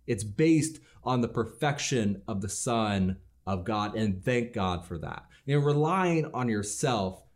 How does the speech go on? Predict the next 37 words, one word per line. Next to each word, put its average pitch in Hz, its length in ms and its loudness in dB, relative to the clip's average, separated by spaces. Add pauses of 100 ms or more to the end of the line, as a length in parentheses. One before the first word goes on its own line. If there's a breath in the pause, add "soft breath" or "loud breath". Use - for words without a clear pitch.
when 120 140 2
you're 131 180 4
out 156 240 2
on 135 180 2
your 110 280 -2
own, 98 400 -2 (400)
it 143 120 -4
can 175 120 -2
be 185 140 2
a 156 40 2
scary 151 380 0
thing, 160 160 0
because 165 240 4
when 185 100 4
you 180 140 8
look 214 160 4
in 202 80 4
the 185 80 4
mirror, 202 280 2 (140 loud breath)
you 180 140 4
realize 208 280 4
there's 196 220 4
lots 196 460 2
of 151 160 4
ways 180 460 6
that 135 140 0
you 156 200 2
can 143 220 0
fall 135 200 0
short. 123 460 -2 (400 loud breath)
It 165 80 2
doesn't 196 160 4
matter 180 240 4
how 180 160 2
strong 185 720 2
or 127 160 -2
powerful 175 760 2